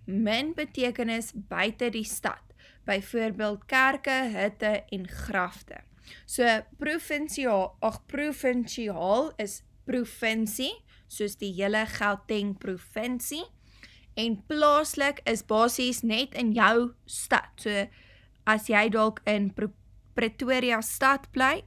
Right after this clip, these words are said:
is dit net daardie plaaslike erfenis.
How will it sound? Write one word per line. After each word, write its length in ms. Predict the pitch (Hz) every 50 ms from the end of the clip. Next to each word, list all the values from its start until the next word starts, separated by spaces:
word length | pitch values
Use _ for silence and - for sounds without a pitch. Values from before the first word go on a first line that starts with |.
| -
is 140 | - 220 214
dit 340 | - 208 196 - - 269 269
net 500 | 240 190 190 202 220 226 226 - - - - _ -
daardie 600 | - 165 156 151 226 202 196 208 214 190 196 208
plaaslike 520 | 202 - - 190 180 175 - - 185 - -
erfenis. 760 | - - 165 - - - - - - - - - - -